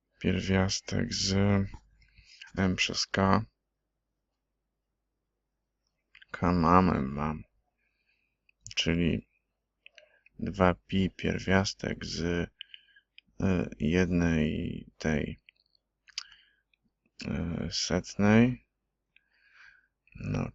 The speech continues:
czyli dwa pi razy zero jeden. No, jak sobie przybliżymy dwa pi do sześć dwadzieścia osiem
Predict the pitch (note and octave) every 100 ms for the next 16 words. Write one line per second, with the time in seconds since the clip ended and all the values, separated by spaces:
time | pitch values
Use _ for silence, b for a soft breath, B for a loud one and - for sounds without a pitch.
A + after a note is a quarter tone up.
0 | - G2+ F#2 F2+ E2+ - _ - - E2
1 | F#2+ G2 - _ _ _ _ _ _ _
2 | _ _ _ _ _ - G#2+ G2+ F#2+ F2
3 | F#2 F2+ F2 E2+ F2 F2 F2 D#2+ E2 D#2+
4 | F#2 F#2+ G2 G#2+ G#2+ _ _ _ _ _
5 | _ _ _ _ _ _ _ _ _ -
6 | _ _ - - E2+ - - G2 - -
7 | F#2+ G2 F#2 F#2+ G2+ G2 F#2 E2 F2 F2+
8 | G2+ G2 F2+ - F#2+ F#2 F2+ F#2 - F2
9 | F#2 G2+ - E2+ F#2+